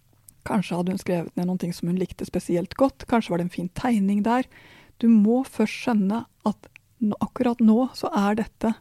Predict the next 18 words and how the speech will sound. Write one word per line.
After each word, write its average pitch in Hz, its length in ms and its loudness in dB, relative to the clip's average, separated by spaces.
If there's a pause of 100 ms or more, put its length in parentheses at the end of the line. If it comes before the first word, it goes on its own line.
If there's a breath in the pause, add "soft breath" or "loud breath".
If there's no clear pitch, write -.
(520)
viktig - 380 -6 (680)
for 214 160 2
å 185 80 0
kunne 190 180 0
nå 180 140 2
frem. 165 300 -6 (680 loud breath)
Og 233 100 4
du 277 60 4
kan 277 120 2
tenke 254 280 2
det 254 120 0
samme 220 400 2
med 226 160 2
fjortenåringen 190 680 2
som 240 120 -2
er 202 160 4
så - 160 0
fra 175 420 -2